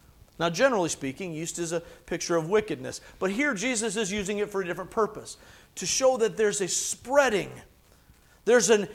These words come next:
invasiveness, a pervasiveness that happens with the kingdom. In other words, it works through all parts of society. It's not just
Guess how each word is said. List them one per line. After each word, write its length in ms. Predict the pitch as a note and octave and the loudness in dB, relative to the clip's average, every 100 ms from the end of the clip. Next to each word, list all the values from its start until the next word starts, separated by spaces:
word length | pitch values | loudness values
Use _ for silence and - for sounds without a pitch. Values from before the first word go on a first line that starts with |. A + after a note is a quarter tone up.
| - - | -18 0
invasiveness, 1040 | C4+ B3+ A3+ G#3+ C4+ B3+ A#3+ F3+ F#3 E3 | 2 2 2 4 4 4 2 2 0 2
a 60 | F3+ | 0
pervasiveness 1200 | - - C4+ C4 A3+ B3+ - G#3+ E3+ F3+ D#3+ - - - | -2 2 4 6 4 2 2 2 0 -4 -2 -4 -10 -10
that 160 | - F#3+ | -4 -2
happens 480 | E3+ G3 F#3 F3+ D#3 | 0 -2 -2 -4 0
with 160 | F3 | -2
the 80 | E3 | -2
kingdom. 420 | - F#3 D#3 B2+ A2 - _ _ _ _ _ _ _ _ _ _ _ _ _ | -2 -2 -2 -6 -12 -20 _ _ _ _ _ _ _ _ _ _ _ _ _
In 100 | C3+ | -4
other 200 | G3+ G3 | 0 2
words, 340 | D#3+ C#3+ C3 - _ _ | 2 0 -8 -18 _ _
it 140 | G3 | -4
works 240 | G#3+ G3+ - | -2 -4 -6
through 320 | G3 F3 D3 _ _ _ _ _ - | -8 -8 -10 _ _ _ _ _ -2
all 240 | G3+ A3 | 0 0
parts 680 | A3 E3 D3 - - - - _ _ _ - | -2 -4 -4 -4 -8 -8 -12 _ _ _ -14
of 100 | C3+ | -10
society. 640 | - - C3+ A2+ - - _ _ _ _ _ _ _ _ _ _ _ _ - | -8 -8 -8 -10 -16 -20 _ _ _ _ _ _ _ _ _ _ _ _ -12
It's 160 | D#3+ | -4
not 240 | G3 B3+ G#3 | 2 2 4
just 480 | F#3 G3+ - - | 6 6 4 -6